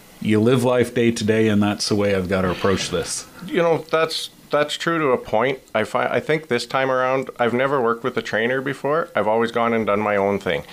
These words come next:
Speaker 2: And in the past, I will say, like, I, again, when my goal was just weight loss, that number on the scale, I did just fine. I did, you know, I, I was a gym rat, as you know, and I worked out like crazy. Um, but I can say that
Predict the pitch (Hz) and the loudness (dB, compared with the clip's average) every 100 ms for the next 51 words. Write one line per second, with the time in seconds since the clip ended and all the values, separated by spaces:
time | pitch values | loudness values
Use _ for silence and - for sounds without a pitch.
0 | - - - 107 113 107 - 135 107 120 | -20 -10 -2 0 2 0 -2 -2 0 -4
1 | - - - 110 110 110 - 104 113 101 | -6 -14 -4 0 0 -2 -2 0 0 0
2 | 110 104 101 - 107 98 110 104 98 104 | 0 -2 -2 -4 -4 0 0 0 -2 -2
3 | 104 104 98 107 110 107 104 92 107 - | 0 -2 0 0 0 2 0 0 -4 -2
4 | 101 98 - 92 107 - 98 107 101 101 | -2 -2 0 0 0 -2 -2 0 0 0
5 | 98 98 92 - 95 113 135 - - - | 0 0 -4 -4 -2 0 -2 -10 -20 -6
6 | 101 104 117 120 117 107 107 - 64 101 | -2 0 0 -2 -2 -2 0 -2 -2 -2
7 | 95 104 101 87 - - 113 95 101 98 | 0 0 -2 -6 -18 -6 -2 0 0 0
8 | 92 87 107 104 101 135 92 90 90 87 | 0 0 0 0 0 0 0 0 0 0
9 | 131 120 87 135 - - - - 104 101 | 0 0 0 -2 -6 -20 -10 -2 0 0
10 | 104 110 - 107 110 - 113 104 - 131 | 0 -2 -2 -2 -2 -4 -2 -2 -2 -4
11 | 160 98 95 - - - - 107 98 90 | -2 -4 -6 -8 -20 -12 -2 0 0 -2
12 | 110 107 120 107 - 123 120 113 104 - | 0 0 0 -4 -2 -2 0 0 -2 -4